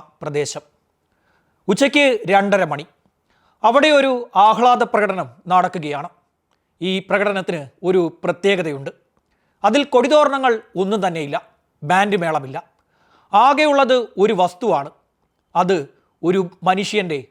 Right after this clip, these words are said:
വലതുകാലാണ്. നാടിനെ ഞെട്ടിച്ച പോത്തൻകോട് സുധീഷ് വധം. തിരുവനന്തപുരം ജില്ല കണ്ട ഏറ്റവും വലിയ ഗുണ്ടാ വിളയാട്ടത്തിൻ്റെ കഥ. വാക്ക് with ആർ ശ്യാമിൻ്റെ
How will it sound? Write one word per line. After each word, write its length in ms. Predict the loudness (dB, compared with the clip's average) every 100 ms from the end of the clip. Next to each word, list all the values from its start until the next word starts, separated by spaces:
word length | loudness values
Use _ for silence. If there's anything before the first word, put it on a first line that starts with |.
| -10 -2
വലതുകാലാണ്. 600 | 0 0 -4 -4 -4 -8 -14 _ _ _ _ _ -4
നാടിനെ 500 | 2 4 2 -2 -8 -10 _ -10
ഞെട്ടിച്ച 340 | -6 -6 -4 -8 -8 _ _ -4
പോത്തൻകോട് 500 | -2 -2 -4 -4 -4 -6 -10
സുധീഷ് 340 | -6 -4 -4 -6
വധം. 180 | -12 -14 _ _ _ _ _ _ -4
തിരുവനന്തപുരം 460 | -2 0 0 0 -2
ജില്ല 120 | 0 0
കണ്ട 160 | -2 -6 _ _ _ -4
ഏറ്റവും 360 | -4 -2 0 0 -2
വലിയ 200 | -2 -4 -6 _ -6
ഗുണ്ടാ 240 | 0 2 2
വിളയാട്ടത്തിൻ്റെ 540 | 0 -2 -4 -10 -12 -12 -12
കഥ. 140 | -12 -12 _ _ _ _ _ _ 0
വാക്ക് 180 | 0 0
with 160 | -12 _ _ _
ആർ 220 | 2 4 2 0
ശ്യാമിൻ്റെ 420 | 0 0 -2